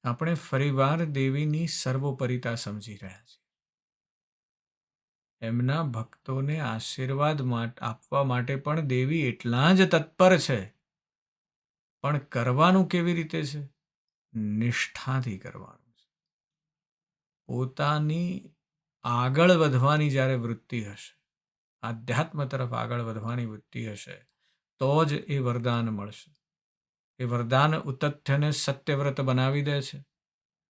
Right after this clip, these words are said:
વિષ્ણુ ભગવાનને શક્તિ આપે છે. આપણે પણ એ જ શક્તિની આરાધના કરવાની છે. જો આ શક્તિથી મહાદેવને પણ લાભ થતો હોય, તો આપણને કેમ નહીં થાય?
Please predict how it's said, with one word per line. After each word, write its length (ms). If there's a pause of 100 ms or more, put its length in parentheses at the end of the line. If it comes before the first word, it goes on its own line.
(640)
વિષ્ણુ 360
ભગવાનને 720
શક્તિ 440
આપે 260
છે. 240 (1200)
આપણે 420
પણ 260
એ 340
જ 80
શક્તિની 640
આરાધના 600
કરવાની 440
છે. 240 (1400)
જો 180
આ 220
શક્તિથી 580
મહાદેવને 760
પણ 220
લાભ 360
થતો 400
હોય, 160
તો 120
આપણને 580
કેમ 260
નહીં 280
થાય? 120